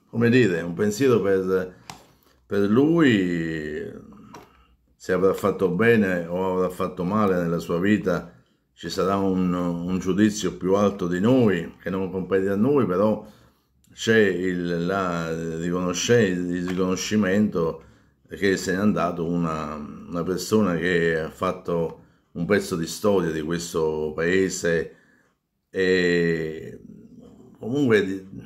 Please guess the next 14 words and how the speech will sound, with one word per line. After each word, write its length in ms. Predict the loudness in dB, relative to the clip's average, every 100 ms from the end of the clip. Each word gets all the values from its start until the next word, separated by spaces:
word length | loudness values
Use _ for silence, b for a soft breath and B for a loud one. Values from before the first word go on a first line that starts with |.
| B B
comunque 340 | -6 -2 2 2
dispiace, 720 | 0 -2 2 2 2 -2 -2
comunque 300 | 0 2 2
la 100 | 0
si 140 | -4
pensi 400 | 0 0 0 -4
di-, 340 | -4 -2 -4 B B B B B
dispiace, 1800 | _ -18 -14 -12 -10 -8 -6 -6 0 2 2 -2 -6 -4 -4 -4 -6 -6 -8 -12 -14 -16 -18 -20 b b b -18 -18 _ _ -20 b b b b b b b b -20 _ _ _ _ _ _ _ _
specie 440 | -2 2 2 2
quando 260 | 2 2 2
le 180 | 2 0
notizie 460 | 0 0 0 0
arrivano 420 | -2 0 0 -2 -4
così, 480 | -6 -2 0 0